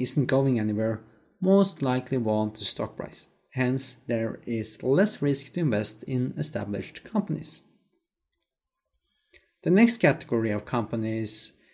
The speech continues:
is stalwarts. This includes large companies that are still able to grow, with annual earnings growth rates of around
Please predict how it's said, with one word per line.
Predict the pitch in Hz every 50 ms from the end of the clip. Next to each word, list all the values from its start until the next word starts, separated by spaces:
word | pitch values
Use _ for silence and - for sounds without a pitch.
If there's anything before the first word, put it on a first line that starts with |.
| _ _ _ _ _ _ _ -
is | 139 143 131 -
stalwarts. | - - - 208 208 160 104 110 107 - - - - - _ _ _ _ _ _ _ _ _ _
This | - 131 165 170 170
includes | 233 214 - 143 139 139 135 120 - -
large | 123 120 135 156 151 156
companies | - 139 120 - - 120 113 117 113
that | - 120 117 110 -
are | - 110 110 110 110 113 107
still | - - - - - - - 165 175 170
able | 123 127 120 123 127
to | 120 - 123
grow, | 117 117 104 92 76 - - - - - _ _ _ _ _ _ _ _
with | 143 151 151 -
annual | - 127 139 156 170 180 180 - -
earnings | - 131 131 131 127 123 113 -
growth | - 127 120 117 113 113 - -
rates | 117 110 113 113 - -
of | - - 123 123 123 123 -
around | 135 139 135 110 107 110 107 110 110 110 113 110 -